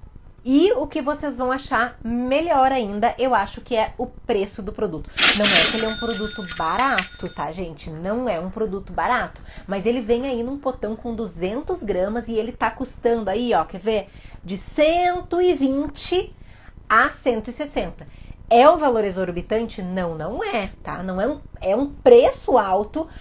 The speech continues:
mas o produto entrega o que ele tá falando. Então, o valor do produto não é alto. É um produto super bom.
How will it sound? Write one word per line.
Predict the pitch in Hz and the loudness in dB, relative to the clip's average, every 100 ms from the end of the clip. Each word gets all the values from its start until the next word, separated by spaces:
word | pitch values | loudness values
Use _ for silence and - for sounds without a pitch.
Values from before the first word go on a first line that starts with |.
| - | -12
mas | 220 226 220 | 0 2 2
o | 240 | 0
produto | - 247 240 247 285 | 0 0 0 -4 -4
entrega | 359 453 - 302 233 220 226 226 403 622 - | -6 -6 0 4 6 6 4 4 2 2 -10
o | - 311 | -8 0
que | 233 | 0
ele | 190 | 0
tá | 202 | -4
falando. | 294 302 214 180 | -2 -2 -2 -4
Então, | 185 190 | -6 -6
o | |
valor | 202 240 285 240 214 214 277 554 | 0 2 2 2 4 8 8 8
do | 453 | 2
produto | 427 220 190 262 320 - 156 - - - - - - | 0 -2 0 0 -2 -4 -6 -8 -16 -18 -18 -18 -6
não | 208 208 175 | 4 4 4
é | 208 | 2
alto. | 320 214 180 - - - - | 2 0 -2 -10 -16 -14 -10
É | 175 | -6
um | 185 | -2
produto | 233 233 269 302 | 0 0 -4 -8
super | - - - - 277 294 392 - - 294 320 | -12 -14 -14 -4 0 0 0 -4 -4 0 0
bom. | 285 208 233 285 | 0 0 2 0